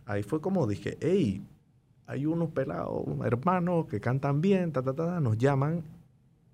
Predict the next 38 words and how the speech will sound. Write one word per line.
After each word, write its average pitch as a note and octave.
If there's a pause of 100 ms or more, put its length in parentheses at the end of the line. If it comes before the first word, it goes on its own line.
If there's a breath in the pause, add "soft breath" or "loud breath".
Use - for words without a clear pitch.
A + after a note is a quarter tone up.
(140)
No A#2+
había B2+
mucha D3
gente. D3+ (200)
O -
sea, G#2
ese F#2+
era D3
el, A#2
el G2
pedacito A2+
de, G2
de, -
de G2
esto. B2 (380)
Nos G2+
firman. C#3 (840)
Tuvimos D3+
algo D#3
de C3
éxito C3
en G2+
Puerto G#2
Rico, B2
en G#2
Centroamérica. A#2 (920 loud breath)
Eh, A2
no A2
fue C3
guau, C3 (360 loud breath)
pero G#2 (560)
ese F3+
pedacito D3+
fue A2+
aprendizaje C3+
pa' A#2
poder G#2
pensar. C3+